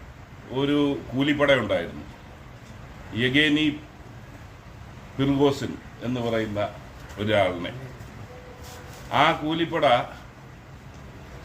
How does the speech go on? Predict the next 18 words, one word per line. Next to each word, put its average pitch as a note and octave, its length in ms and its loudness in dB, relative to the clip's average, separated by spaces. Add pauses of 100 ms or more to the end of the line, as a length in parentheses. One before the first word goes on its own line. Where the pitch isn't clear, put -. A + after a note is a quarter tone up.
(200)
ആ, G2 40 0 (300)
അവര് D3 320 6 (1000)
പുടിനെതിരെ D3+ 640 2
തന്നെ C#3 280 6
തിരിഞ്ഞ B2+ 260 0 (440)
കാഴ്ച A2+ 280 4
നമ്മൾ G#2+ 260 0
കണ്ടതാണ്. B1 360 -10 (920)
ഇവിടെ C3+ 260 4
കേരളത്തിൽ D3+ 460 4 (100)
പിണറായി D3 420 6
വിജയൻ്റെ C#3+ 420 4 (100)
യെഗേനി C3+ 460 2
പിർഗോസിനായിരുന്നു A#2+ 840 0 (260)
പി G2+ 180 -2
വി G#2 160 2
അൻവർ. E2 220 -4 (1040)
അദ്ദേഹത്തെ D#3 400 4